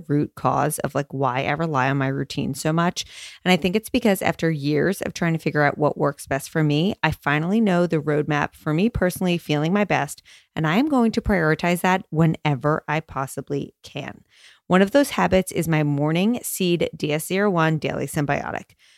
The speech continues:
As someone who struggled immensely, and I mean immensely, with their digestive health issues, I am so grateful to finally have found something that works for me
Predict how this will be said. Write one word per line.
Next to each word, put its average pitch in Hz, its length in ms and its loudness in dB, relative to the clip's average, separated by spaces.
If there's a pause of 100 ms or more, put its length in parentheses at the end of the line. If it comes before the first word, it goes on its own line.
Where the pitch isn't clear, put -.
(220)
As 170 120 2
someone 190 260 2
who 262 140 4
struggled 175 520 2
immensely, 156 1200 0
and 151 100 -6
I 185 120 -2
mean 294 180 0
immensely, 160 680 0 (300)
with 170 140 -2
their 156 180 0
digestive 175 540 0
health 143 200 0
issues, 147 540 -4
I 160 120 -2
am 311 180 2
so 175 280 2
grateful 185 520 0
to 185 160 -2
finally 151 540 -2
have 226 160 0
found 147 260 -2
something 214 400 -2
that - 160 -4
works 151 360 -2
for 285 160 -2
me 214 340 4